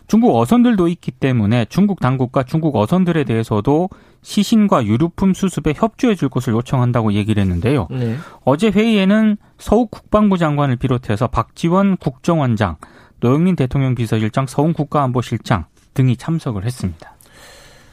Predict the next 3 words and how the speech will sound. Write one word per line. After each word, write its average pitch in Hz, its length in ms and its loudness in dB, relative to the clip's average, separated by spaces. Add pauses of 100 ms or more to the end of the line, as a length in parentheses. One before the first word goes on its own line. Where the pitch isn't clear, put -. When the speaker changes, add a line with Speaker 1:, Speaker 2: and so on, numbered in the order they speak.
(140)
Speaker 2:
어, 139 800 -2 (840)
지금까지 233 760 -2
대통령이, 247 1300 2